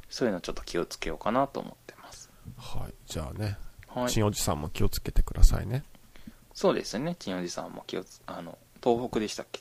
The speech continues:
Speaker 1: 違ったらごめんなさいね。
Speaker 2: 宮城。うん。
Speaker 1: 宮城か。寒いとこに。す-、宮城は乾燥するのかな？
Speaker 2: どう？でも寒そうね、
Speaker 1: どんなとこ？
Speaker 2: もう。
Speaker 1: ね、寒いことは寒いでしょうから、お気をつけてください。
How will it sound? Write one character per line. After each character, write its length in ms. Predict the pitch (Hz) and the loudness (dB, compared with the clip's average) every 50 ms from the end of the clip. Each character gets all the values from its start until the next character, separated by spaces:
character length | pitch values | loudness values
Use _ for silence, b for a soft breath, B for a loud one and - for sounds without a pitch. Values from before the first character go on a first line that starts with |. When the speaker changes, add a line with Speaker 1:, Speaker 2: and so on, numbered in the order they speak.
| - - - | -12 -6 -4
Speaker 1:
違 80 | 117 110 | -4 -2
っ 40 | - | -2
た 160 | - 110 101 | -2 -4 -4
ら 80 | 90 - | -4 -4
ご 100 | - - | -6 -8
め 120 | - - | -10 -8
ん 40 | - | -2
な 0 | |
さ 40 | - | 2
い 40 | 170 | 4
ね。 0 | |
Speaker 2:
宮 160 | 170 139 110 | 4 4 2
城。 160 | - - - | 0 -2 0
う 60 | 165 143 | 2 2
ん。 200 | 113 107 - - - - - - - - - - - - - - - - - | 2 2 0 -4 -10 -20 -20 -20 -20 -20 -20 -20 -20 -20 -20 -20 -18 -10 -6
Speaker 1:
宮 240 | 135 139 127 98 90 | -4 -2 -2 -2 -4
城 140 | - - - | -6 -10 -10
か。 160 | - - - - | -12 -12 -12 -12
寒 340 | - - 95 92 95 95 90 | -8 -4 -4 -2 -2 -2 -4
い 100 | - - _ - | -6 -8 _ -18
と 100 | - - | -18 -14
こ 180 | - 76 67 | -12 -12 -12
に。 100 | 62 - - - _ - | -12 -14 -16 -20 _ -18
す-、 200 | - - - - _ _ _ | -18 -18 -18 -18 _ _ _
宮 240 | - 110 131 147 123 | -4 -2 0 0 0
城 120 | 98 90 80 | 0 -2 -4
は 60 | - | -4
乾 160 | - 113 120 123 | -2 -2 -2 -2
燥 140 | - 131 123 | -2 -2 -2
す 120 | - 135 | -2 -2
る 80 | 117 98 | -2 -2
の 100 | - - | -4 -6
か 140 | - - | -8 -10
な？ 160 | 90 90 - - - - - _ _ _ _ _ - - - - | -10 -10 -10 -10 -14 -20 -20 _ _ _ _ _ -20 -12 2 6
Speaker 2:
ど 340 | 117 123 127 123 113 110 | 8 8 10 12 12 12
う？ 80 | - - - - - - - - - - | 12 12 10 2 -10 -18 -20 -18 -2 2
で 100 | - 120 | 6 8
も 60 | 107 | 10
寒 280 | - - 127 127 139 139 | 12 12 12 12 10 10
そ 220 | - 180 151 117 | 12 12 12 12
う 20 | 101 | 12
ね、 220 | 107 107 107 113 | 10 8 8 8
Speaker 1:
ど 60 | 113 | 6
ん 20 | - | 2
な 40 | 104 | 2
と 60 | 101 98 101 | 2 0 0
こ？ 0 | |
Speaker 2:
も 80 | 107 - - - - - - - - - - - - - - - - - - - | -2 -6 -10 -14 -20 -20 -20 -20 -20 -18 -20 -20 -20 -20 -20 -20 -20 -20 -8 -4
う。 40 | 127 | -2
Speaker 1:
ね、 200 | 127 127 - - - - - | -2 -2 -2 -6 -14 -20 -8
寒 300 | - - 110 123 143 139 | -4 -2 0 0 0 0
い 40 | |
こ 140 | - - 104 | 0 -2 -2
と 100 | - 90 | 0 0
は 60 | 87 | -2
寒 280 | - - 87 90 95 92 | -2 -2 -6 -6 -6 -6
い 40 | 87 | -6
で 80 | 85 | -6
し 80 | - - | -8 -10
ょ 60 | - | -12
う 40 | - | -10
か 100 | - - | -8 -8
ら、 80 | - - | -8 -8
お 80 | - - | -10 -10
気 160 | - - 185 | -6 -4 -4
を 60 | 180 | -4
つ 100 | 175 - | -4 -6
け 120 | - - - | -8 -10 -10
て 120 | - - | -10 -10
く 80 | - - | -10 -10
だ 120 | - - | -10 -6
さ 160 | - - 131 | -2 0 0
い。 80 | 120 | 0